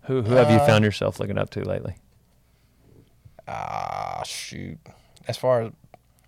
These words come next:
Speaker 2: like, rodeo cowboys, probably, like, Jacobs,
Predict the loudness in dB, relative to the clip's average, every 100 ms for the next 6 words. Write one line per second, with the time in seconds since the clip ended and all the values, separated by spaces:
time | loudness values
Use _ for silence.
0 | -12 -10 -4 -2 -2 -2 -2 -2 -2 -4
1 | -4 0 0 0 -4 -10 _ _ _ _
2 | _ _ -12 -8 -8 -10 _ -20 -20 -12
3 | -10 -8 -8 -8 -12